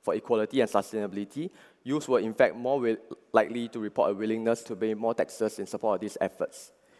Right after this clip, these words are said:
In other words, not only do they care about these issues on a broader level, they're willing to put their money where their mouths are in supporting these causes.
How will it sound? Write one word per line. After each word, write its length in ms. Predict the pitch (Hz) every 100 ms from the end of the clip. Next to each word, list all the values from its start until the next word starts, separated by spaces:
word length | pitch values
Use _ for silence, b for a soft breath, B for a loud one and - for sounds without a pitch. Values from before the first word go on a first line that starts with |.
| b b _
In 140 | 113
other 180 | 110 117
words, 320 | 123 120 - - -
not 80 | 190
only 180 | 170
do 100 | 175
they 120 | 170 135
care 140 | 143
about 180 | 113 110
these 160 | 127
issues 360 | 110 104 123 127
on 120 | 107
a 40 | 104
broader 320 | 101 101 123
level, 380 | 101 98 143 240 B B B
they're 140 | 117
willing 280 | 110 123 139
to 100 | 135
put 80 | 107
their 160 | 104 92
money 340 | 98 107 127
where 160 | 117 110
their 120 | 101
mouths 280 | 95 101 101
are 160 | 98
in 80 | 98
supporting 420 | - - 90 98
these 160 | 92 -
causes. 540 | - 82 85 87 -